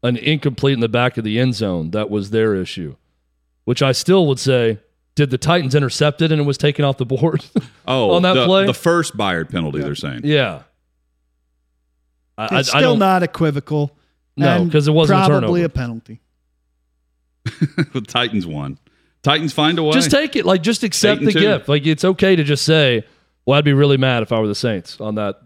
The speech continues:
Speaker 1: on
Speaker 2: Off
Speaker 1: that
Speaker 2: to their best
Speaker 1: tic-tac
Speaker 2: start
Speaker 1: call."
Speaker 2: since two thousand eight, when that team started ten and oh.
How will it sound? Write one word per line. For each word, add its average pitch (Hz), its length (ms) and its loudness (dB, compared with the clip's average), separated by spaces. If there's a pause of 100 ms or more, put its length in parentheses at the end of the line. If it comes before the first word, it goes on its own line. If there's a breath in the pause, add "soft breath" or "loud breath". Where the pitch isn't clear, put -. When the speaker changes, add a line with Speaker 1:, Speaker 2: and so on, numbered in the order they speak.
(100)
Speaker 1:
on 113 140 -4
Speaker 2:
Off 110 120 0
Speaker 1:
that 110 60 -4
Speaker 2:
to 131 40 -4
their 123 140 2
best 127 200 0
Speaker 1:
tic-tac 147 200 -2
Speaker 2:
start 135 200 0
Speaker 1:
call." 120 140 0
Speaker 2:
since 117 300 -4
two 131 160 -10
thousand 123 400 -2
eight, 131 360 -6 (540)
when 101 100 -4
that 110 120 -4
team 117 140 -4
started 110 320 -6
ten 113 180 -4
and 113 80 -4
oh. 120 200 -6